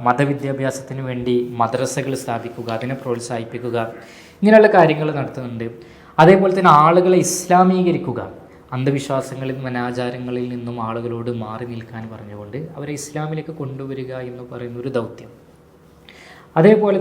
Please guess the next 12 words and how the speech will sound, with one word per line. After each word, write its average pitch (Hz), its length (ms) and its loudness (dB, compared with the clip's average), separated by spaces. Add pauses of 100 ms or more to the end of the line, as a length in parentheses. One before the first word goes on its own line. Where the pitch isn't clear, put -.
തന്നെ 180 280 2 (340)
നമുക്ക് 151 280 -8
കാണാൻ 147 320 -2
കഴിയുന്നത് 131 500 -4 (1040)
വിവിധ 160 240 8 (160)
നാടുകളിലേക്ക് 135 1000 2 (1040)
ശമ്പളം 147 520 4
കൊടുത്തുകൊണ്ട് 131 540 -6 (140)
ആളുകളെ 131 400 -4
നിശ്ചയിച്ചുകൊണ്ട് 117 800 -10 (260)
പ്രബോധകരാക്കി 139 1040 0 (1080)
ആളുകൾക്കിടയിൽ 123 680 0